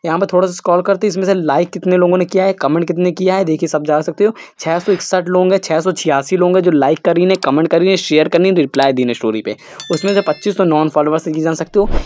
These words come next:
स्टोरी कौन कितनी बार देखता है ये मालूम पड़ गया, लेकिन कितने लोगों ने लाइक किया है वो दोस्तों यहाँ से देख सकते हो। रिप्लाई सोलह लोगों ने दिया है, शेयर भी करा, एक लोगों ने स्टोरी को शेयर किया दूसरों के पास।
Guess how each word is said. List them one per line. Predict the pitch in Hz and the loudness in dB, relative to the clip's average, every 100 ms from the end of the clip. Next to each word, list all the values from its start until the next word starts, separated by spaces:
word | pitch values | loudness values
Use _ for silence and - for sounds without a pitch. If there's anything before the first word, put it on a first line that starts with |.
| - 175 | -4 -4
स्टोरी | - 175 190 | 2 2 2
कौन | 190 185 | 2 0
कितनी | 180 185 | 0 2
बार | 185 | 2
देखता | 180 175 | 2 2
है | 180 | 2
ये | |
मालूम | 170 180 | 2 2
पड़ | 185 | 2
गया, | 185 202 | 2 2
लेकिन | 180 | 2
कितने | 160 180 | 0 2
लोगों | 180 180 | 2 2
ने | 175 | 2
लाइक | 147 143 - | 0 -2 -2
किया | - 180 | 0 2
है | |
वो | 175 | 2
दोस्तों | 175 165 180 | 2 0 0
यहाँ | 160 | -4
से | 165 | -2
देख | 165 165 | -2 -2
सकते | 160 185 | -2 0
हो। | 196 - - - | 0 -2 -14 -4
रिप्लाई | 160 165 165 170 | -2 0 0 2
सोलह | 180 170 | 2 2
लोगों | 175 175 | 2 2
ने | 180 | 2
दिया | 175 185 | 2 0
है, | 190 | 0
शेयर | - 175 180 | 0 2 2
भी | 180 185 | 2 2
करा, | 185 | 2
एक | 165 175 | 4 4
लोगों | 165 165 | 2 2
ने | 170 | 2
स्टोरी | - 156 160 | 0 0 2
को | 175 | 0
शेयर | - 156 156 | 0 0 0
किया | 175 165 | 0 0
दूसरों | 156 151 160 | 0 -4 -4
के | 165 | -2
पास। | 196 | -2